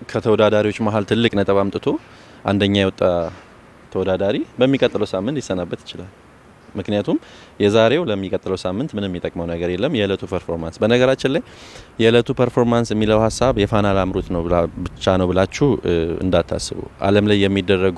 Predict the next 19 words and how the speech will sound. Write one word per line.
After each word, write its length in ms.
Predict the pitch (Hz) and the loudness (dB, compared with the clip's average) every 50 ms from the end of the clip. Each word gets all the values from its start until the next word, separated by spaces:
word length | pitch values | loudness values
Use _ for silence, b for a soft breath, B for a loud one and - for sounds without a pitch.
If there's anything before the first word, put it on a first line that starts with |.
| 101 95 92 | -2 -2 0
የታለንት 1000 | 90 92 90 87 85 82 - - - - - - - - - 98 92 95 95 90 | 2 2 2 2 0 -2 -4 -8 -12 -18 -16 -14 -6 -2 0 2 2 2 0 -2
ውድድሮች፣ 420 | 101 87 90 80 92 87 87 - | -4 -8 -8 -6 -6 -6 -6 -4
እንደዚህ 240 | - 90 87 87 87 | -4 -4 -2 -2 -2
የድምፃውያን 400 | 90 87 92 92 - 95 98 101 | -2 -2 -2 -2 -2 -2 -2 -2
ውድድሮች 360 | 101 95 98 101 123 120 - | -2 -2 -2 0 0 -2 0
በሙሉ 280 | - 107 107 113 131 143 202 349 B B B B B B B B | 2 2 2 4 4 2 2 0 B B B B B B B B
አንደኛ 300 | - 101 98 101 101 - 117 | 0 2 4 4 4 6 6
የዕለት 300 | 120 113 104 104 104 - | 6 6 4 2 2 0
ፐርፎርማንስን 640 | - 101 95 - - 101 98 95 98 98 - 110 101 | 0 -2 -2 -2 -2 -2 -2 -2 -2 -2 -2 -4 -2
መሰረት 320 | 95 90 - 92 92 90 | -2 -2 0 0 0 2
ያደረጉ 360 | - 90 85 92 85 90 87 87 87 | 0 0 0 0 -2 -2 -2 -2 -2
ናቸው። 320 | 87 90 90 - 127 160 277 B B B B B B B B | -2 -2 -2 0 0 0 0 B B B B B B B B
እኛ 260 | - 98 104 110 110 107 | -2 0 2 2 2 2
ግን 180 | 104 117 127 120 | 2 0 0 0
የዕለት 300 | 101 101 98 101 98 - | 0 0 0 0 0 0
ፐርፎርማንስ 460 | - 98 - 110 104 104 104 104 101 | -2 -2 0 0 0 0 0 0 0
የሚለውን 360 | - 104 101 101 101 104 101 98 98 - - - | 0 0 2 2 2 2 0 -2 -4 -6 -6 -2
ቃል 220 | - 101 101 101 95 | 2 2 4 4 2
በደንብ 320 | 104 104 127 135 127 104 | 2 4 4 4 4 2